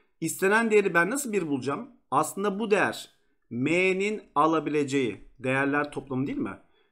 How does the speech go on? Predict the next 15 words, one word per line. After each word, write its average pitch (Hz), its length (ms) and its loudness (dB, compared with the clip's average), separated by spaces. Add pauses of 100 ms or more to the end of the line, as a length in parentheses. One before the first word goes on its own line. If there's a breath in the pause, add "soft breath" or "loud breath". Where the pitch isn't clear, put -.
(160)
Denklem 175 440 2
M'ye 185 320 4
bağlı 180 260 6
olduğu 135 140 2
için 160 220 -4
ne 226 40 -2
yapmış? - 560 -6
Eksi 165 360 2
B 202 200 4
bölü 151 160 4
A'dan, 147 460 0 (260)
eksi 120 520 -6
B 147 300 0
bölü 104 260 -4
A'dan 151 600 2